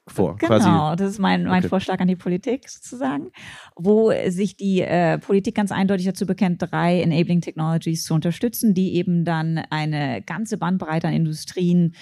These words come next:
Speaker 2: beeinflussen wird, eben A I, synthetische Biologie und Industrie five point oh, äh, Technologies. Und, äh, das ist dann das Fundament für alles andere, was, was passiert. Aber deswegen habe ich dann da nicht weiter,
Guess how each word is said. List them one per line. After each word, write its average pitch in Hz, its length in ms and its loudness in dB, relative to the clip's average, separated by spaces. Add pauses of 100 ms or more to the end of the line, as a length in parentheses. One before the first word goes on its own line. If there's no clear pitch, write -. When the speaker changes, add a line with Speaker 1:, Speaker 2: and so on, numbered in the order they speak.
(160)
Speaker 2:
beeinflussen 220 500 0
wird, 202 140 0
eben 156 160 -4
A 170 420 -2
I, 175 60 -2
synthetische 170 420 0
Biologie 165 640 2
und 160 220 0
Industrie 160 400 -2
five 151 260 -4
point 147 320 -6
oh, 143 340 -2
äh, 139 140 -2
Technologies. 143 680 -6 (500)
Und, 170 340 4
äh, - 180 0
das 170 160 2
ist 175 120 -6
dann 175 140 4
das 170 140 0
Fundament 160 400 -2
für - 160 -10
alles 151 340 -4
andere, 151 320 -4
was, 147 320 -4
was 156 160 -2
passiert. - 400 2
Aber 147 160 2
deswegen 165 320 0
habe 170 140 0
ich 147 100 -2
dann 156 180 0
da 156 240 2
nicht 160 360 2
weiter, 156 560 0